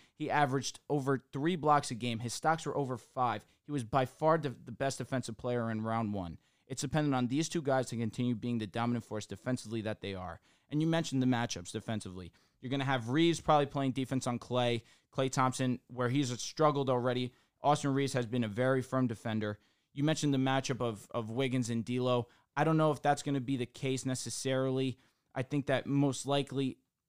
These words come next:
it'll be where D'Lo's playing defense, depending where Jordan Poole is gonna be on the court, where you have that Jordan Poole, Steph Curry, Klay Thompson lineup. D'Lo will be on one of those three. I definitely don't think it's gonna be Steph Curry. That's just gonna be a matchup that's gonna kill us.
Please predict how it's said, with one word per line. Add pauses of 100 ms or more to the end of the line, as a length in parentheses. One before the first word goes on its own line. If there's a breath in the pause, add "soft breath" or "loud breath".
(240)
it'll
be
where
D'Lo's
playing
defense,
depending
where
Jordan
Poole
is
gonna
be
on
the
court, (200 soft breath)
where
you
have
that
Jordan
Poole,
Steph
Curry,
Klay
Thompson
lineup. (360 soft breath)
D'Lo
will
be
on
one
of
those
three. (220 soft breath)
I
definitely
don't
think
it's
gonna
be
Steph
Curry.
That's
just
gonna
be
a
matchup
that's
gonna
kill
us.